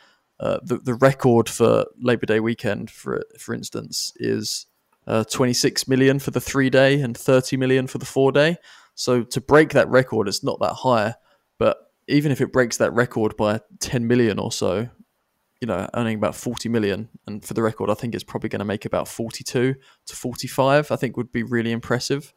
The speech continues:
Um, it doesn't sound like that great a number when you look at Black Widow, which earned eighty million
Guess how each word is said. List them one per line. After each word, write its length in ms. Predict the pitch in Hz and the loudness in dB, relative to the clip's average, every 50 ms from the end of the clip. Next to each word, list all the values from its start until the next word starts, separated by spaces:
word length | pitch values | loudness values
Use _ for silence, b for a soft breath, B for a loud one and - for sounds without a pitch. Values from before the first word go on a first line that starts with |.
| b b b b b b b b b _ _ | b b b b b b b b b _ _
Um, 280 | - 117 120 117 117 101 - | 0 0 0 0 0 -4 -6
it 160 | 120 - - | -6 0 2
doesn't 240 | - 170 175 190 147 | 2 2 4 2 0
sound 420 | - - 160 143 131 127 123 123 - - | 4 4 6 6 4 2 0 -4 -4 0
like 240 | 120 123 95 92 - | 2 2 2 2 2
that 160 | 131 98 - | 0 0 2
great 200 | - 127 127 90 | 2 2 2 2
a 40 | 104 | 2
number 280 | 117 127 139 123 107 | 0 0 0 0 0
when 160 | 104 107 107 107 | 0 -2 -2 -2
you 100 | 107 110 | -2 -2
look 200 | 113 113 - - | -2 -2 0 0
at 220 | 117 107 92 - - _ _ _ _ _ _ _ _ _ _ _ _ _ _ _ _ _ _ _ _ _ - | 2 2 2 0 -6 _ _ _ _ _ _ _ _ _ _ _ _ _ _ _ _ _ _ _ _ _ 0
Black 220 | 123 107 98 - | 2 2 4 4
Widow, 280 | 139 143 135 120 107 101 | 4 6 6 6 6 4
which 220 | 104 101 - - | 2 0 -2 -2
earned 180 | 120 110 110 - | -2 -2 -2 0
eighty 260 | - 117 120 - - | -2 -2 -2 -4 -6
million 460 | 117 110 110 110 107 107 107 107 113 | -6 -4 -2 -2 -2 -2 -4 -6 -10